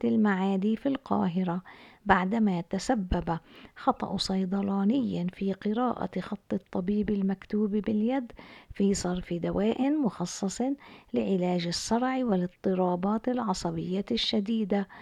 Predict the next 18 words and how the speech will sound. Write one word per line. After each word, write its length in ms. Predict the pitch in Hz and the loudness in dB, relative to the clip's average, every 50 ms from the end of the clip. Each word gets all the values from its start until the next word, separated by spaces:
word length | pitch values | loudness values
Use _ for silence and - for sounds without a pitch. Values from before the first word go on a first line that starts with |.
| - - - - - | -20 -20 -20 -6 0
بدل 340 | 226 220 196 202 226 202 190 | 2 2 4 4 4 4 6
العلاج 680 | 196 202 208 185 175 190 202 180 170 170 180 190 180 180 | 6 4 4 2 2 0 0 0 0 -2 -2 -2 -2 -2
الموصوف، 760 | 180 180 180 196 226 262 247 - - - 175 175 160 156 - - - - - - - _ - | -2 -2 -2 -2 -2 -2 -4 -4 -4 -4 -4 -2 -4 -4 -6 -8 -14 -20 -20 -20 -20 _ -4
لتبدأ 640 | 190 190 190 - 240 254 202 185 175 165 175 185 185 | -4 -4 0 2 0 0 0 -2 -4 -2 0 0 2
رحلة 420 | 190 226 226 - - 175 160 160 - - | 2 0 0 -2 -4 -4 -4 -2 -2 -2
حبس 420 | - - - 254 208 - - - 170 | -4 -2 0 -2 -2 -2 -4 -6 -6
الأنفاس 760 | 170 - 147 170 170 175 - - 226 240 226 208 - - 208 208 214 - - | -4 -4 -4 -2 -4 -4 -4 -2 0 0 0 0 0 0 0 0 0 -2 -6
داخل 540 | 202 - 190 185 185 185 - - 196 185 190 | -4 -2 0 0 0 0 -2 -2 -2 -2 -2
أروقة 640 | 185 - 190 190 190 180 165 170 160 - - 180 180 - 165 | -2 -2 -2 -2 -4 -4 -4 -6 -8 -6 -4 -6 -6 -4 -6
المستشفيات. 1200 | 160 - 170 165 165 170 - - - 185 196 - - - - - 269 - - - - - _ - - _ _ - - - - - - - _ - - - - - _ - _ - - - _ _ _ - | -6 -4 -4 -6 -6 -6 -8 -8 -6 -6 -6 -6 -6 -8 -6 -6 -6 -6 -6 -8 -10 -14 _ -20 -20 _ _ -20 -20 -20 -20 -20 -20 -20 _ -20 -20 -20 -20 -20 _ -20 _ -20 -20 -20 _ _ _ 0
التعليق: 760 | 214 - - - 151 110 113 - 95 87 - - - - - _ _ _ _ _ _ _ _ _ - - - - - _ - | 0 0 2 0 -2 0 0 -6 -6 -8 -10 -10 -10 -18 -20 _ _ _ _ _ _ _ _ _ -20 -20 -20 -20 -20 _ -2
إذا 260 | 277 220 - 277 269 | 0 4 6 6 6
كان 360 | 262 - - 269 277 269 269 | 6 4 2 2 2 2 2
الخطأ 500 | 262 247 - - - 233 - - - 240 | 0 -2 -2 -4 -6 -4 -4 -2 -2 -2
في 220 | 214 - 233 240 233 | 0 0 0 0 0
قراءة 640 | - - 214 214 214 214 226 254 - 247 - - 208 | 0 0 0 2 2 2 2 2 0 -2 0 0 0
وصفة 600 | 196 214 220 - - - 214 - - 226 220 214 - | 2 2 0 0 -2 -4 -2 0 4 4 4 4 2
طبية 560 | 226 202 185 185 214 247 233 220 233 226 | 0 -2 0 2 2 2 4 4 4 2